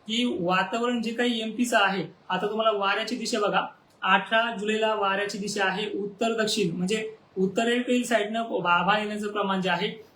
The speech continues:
ते अकोला, जालना, बीड, परभणी या भागामध्ये वाढेल.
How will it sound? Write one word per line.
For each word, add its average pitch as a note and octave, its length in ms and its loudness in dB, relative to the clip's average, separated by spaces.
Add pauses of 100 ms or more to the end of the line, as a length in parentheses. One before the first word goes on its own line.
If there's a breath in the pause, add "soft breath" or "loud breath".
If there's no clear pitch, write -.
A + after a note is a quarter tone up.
(100)
ते G3+ 60 2
अकोला, G#3 500 2
जालना, F#3 480 0
बीड, G3+ 380 -6
परभणी F#3+ 440 -2
या G3+ 140 0
भागामध्ये F#3 480 -2
वाढेल. E3 560 -2